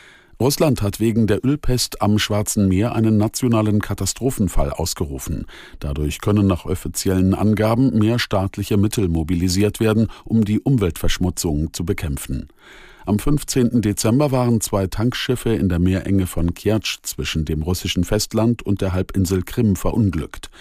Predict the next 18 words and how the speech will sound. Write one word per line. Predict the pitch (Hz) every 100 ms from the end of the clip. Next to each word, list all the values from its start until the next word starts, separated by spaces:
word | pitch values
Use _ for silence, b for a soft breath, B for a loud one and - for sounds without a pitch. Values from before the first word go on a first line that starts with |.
| B B B
Ein | 76 67
Tanker | - 92 98 101 85
zerbrach. | 104 95 101 80 - B B
Nach | - 78
Schätzung | - 95 - 101
russischer | 92 95 - 92 92
Behörden | 98 101 110 120 B B
flossen | - 110 - 110
etwa | - 110 95
dreitausend | 98 101 120 120 104 104
Tonnen | 101 98 104
Öl | - 110 87
ins | - 67 -
Meer. | 82 64 - - b b b b
Das | -
waren | - 80 80 82 82 -
die | 120
Nachrichten. | 90 73 71 - - 67